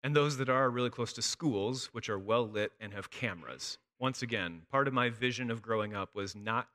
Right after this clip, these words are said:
getting in trouble, or at least not getting caught.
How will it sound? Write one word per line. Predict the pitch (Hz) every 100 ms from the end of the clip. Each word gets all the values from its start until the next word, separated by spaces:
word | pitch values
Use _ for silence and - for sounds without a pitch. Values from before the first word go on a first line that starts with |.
| 107
getting | 98 98 98
in | 90
trouble, | 90 - 95 80 78 - _ _ _ _ _ _ _ _ _ _ _ _
or | 107
at | 98
least | 127 139
not | 139 104
getting | 98 90
caught. | - 50